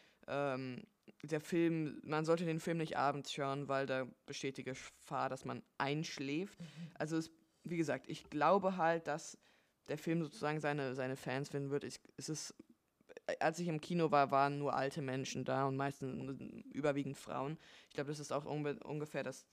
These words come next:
Speaker 1: Zielpublikum. Äh, ich glaub, die werden da s-, noch ein bisschen drüber reden können und so, weil's halt, äh, wie ein Kunstwerk ist und die Leute, die sich gerne Kunst anschauen, die würgen,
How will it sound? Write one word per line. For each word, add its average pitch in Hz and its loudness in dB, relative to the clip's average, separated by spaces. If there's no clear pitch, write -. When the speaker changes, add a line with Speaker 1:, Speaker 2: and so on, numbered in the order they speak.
Speaker 1:
Zielpublikum. 156 2
Äh, 131 0
ich 143 -6
glaub, 139 0
die 143 -4
werden 143 2
da 139 0
s-, 135 -6
noch 127 -6
ein 135 -6
bisschen 143 -2
drüber 139 -2
reden 143 0
können 143 -2
und 143 -4
so, 143 -2
weil's 135 0
halt, 143 -2
äh, 143 0
wie 156 0
ein 156 2
Kunstwerk 190 0
ist - -4
und 147 -4
die 147 -4
Leute, 143 2
die 139 -2
sich 135 -8
gerne 139 0
Kunst 160 -2
anschauen, 139 -4
die 135 -6
würgen, 139 2